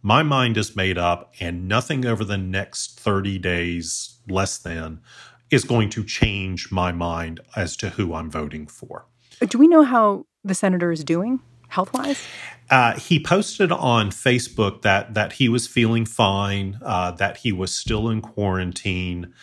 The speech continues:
Speaker 1: He has not had to go to the hospital or receive any, uh, medication, unlike, say, the president.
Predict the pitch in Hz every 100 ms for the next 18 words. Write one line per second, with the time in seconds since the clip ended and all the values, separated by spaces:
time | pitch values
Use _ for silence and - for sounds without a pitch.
0 | - - 123 107 - 110 107 - 107 98
1 | 95 95 92 87 87 104 87 - - 87
2 | 80 78 _ - - _ 110 92 90 87
3 | 85 90 - 98 90 92 85 110 92 87
4 | 85 85 - 82 82 85 135 98 98 92
5 | 101 92 - 80 78 76 - - - 107
6 | 92 92 - _ - 95 87 - 104 90
7 | 78 -